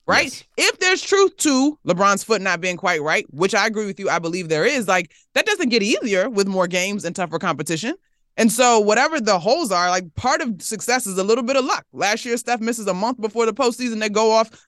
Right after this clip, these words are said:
Speaker 1: to win, go on to win it. He's fresh and unstoppable. Like, part of this thing is a little bit of luck. And so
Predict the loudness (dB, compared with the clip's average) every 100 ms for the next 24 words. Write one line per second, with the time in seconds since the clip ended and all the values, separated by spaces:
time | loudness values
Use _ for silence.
0 | _ 0 0 0 -2 0 0 0 -2 -2
1 | 0 0 0 -2 -2 0 -2 -2 -4 -2
2 | -2 0 -2 -2 -8 -2 0 0 -4 _
3 | _ 0 2 -2 -2 -2 0 0 0 0
4 | 0 0 -2 -2 -6 -2 -2